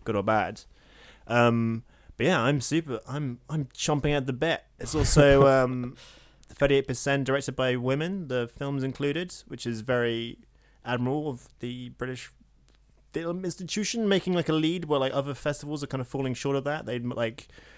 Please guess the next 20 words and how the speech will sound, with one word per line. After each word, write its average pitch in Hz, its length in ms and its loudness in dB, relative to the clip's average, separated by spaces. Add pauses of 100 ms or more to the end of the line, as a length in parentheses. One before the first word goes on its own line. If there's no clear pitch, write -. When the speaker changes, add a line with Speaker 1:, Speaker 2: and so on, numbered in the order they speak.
(280)
Speaker 1:
the 143 100 4
B 143 160 6
F 135 180 4
I, 131 360 4 (800)
uh, 120 300 -2
you 127 100 -4
know, 123 180 -6 (160)
credit 147 200 2
where 131 80 2
credit's 139 280 0
due. 139 180 0
They 123 140 2
always 127 160 2
seem 127 140 -4
to, 117 140 -2
like, 123 300 -6 (100)
genuinely, 123 520 2
like, 113 360 -2 (200)
have 120 160 -6
sincere, 120 680 0